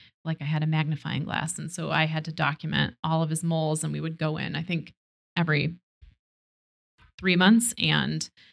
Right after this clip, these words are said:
kind of share the feedback <laughs> on, like, what his moles did. You know, we were definitely still actively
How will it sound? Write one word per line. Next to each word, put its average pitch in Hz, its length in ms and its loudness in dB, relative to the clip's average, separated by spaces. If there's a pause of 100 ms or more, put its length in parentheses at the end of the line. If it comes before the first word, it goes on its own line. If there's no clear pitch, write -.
(300)
kind 175 140 6
of 151 80 2
share 160 420 2
the - 460 0 (280)
feedback 165 580 2
<laughs> - 0 -
on, 180 320 2 (160)
like, 165 160 4
what 170 140 4
his 165 120 4
moles 165 300 2
did. 254 320 2 (240)
You 196 180 8
know, 170 160 8
we 180 100 6
were 190 100 8
definitely 226 400 6
still 180 260 4
actively 156 840 2